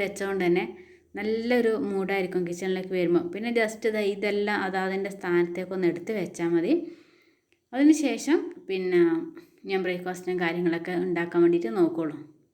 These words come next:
അപ്പോൾ ഇതെല്ലാം തന്നെ പാത്രങ്ങളെല്ലാം, ആ, പിന്നെ അതിൻ്റെ ഷെൽഫിലേക്ക് അടുക്കി വെച്ചാൽ തന്നെ എല്ലാം ഒന്ന്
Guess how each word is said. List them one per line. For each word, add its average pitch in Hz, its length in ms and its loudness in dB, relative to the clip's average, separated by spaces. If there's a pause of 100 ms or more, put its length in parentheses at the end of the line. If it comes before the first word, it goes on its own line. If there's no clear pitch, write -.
(1700)
അപ്പോൾ 226 180 -2
ഇതെല്ലാം 226 400 2
തന്നെ 247 160 4 (120)
പാത്രങ്ങളെല്ലാം, 220 720 0 (180)
ആ, - 20 0 (400)
പിന്നെ 196 340 -2
അതിൻ്റെ 202 320 -4
ഷെൽഫിലേക്ക് 196 600 -4
അടുക്കി 180 280 -2
വെച്ചാൽ 185 380 -4
തന്നെ 190 180 0 (160)
എല്ലാം 190 280 0
ഒന്ന് 202 120 -2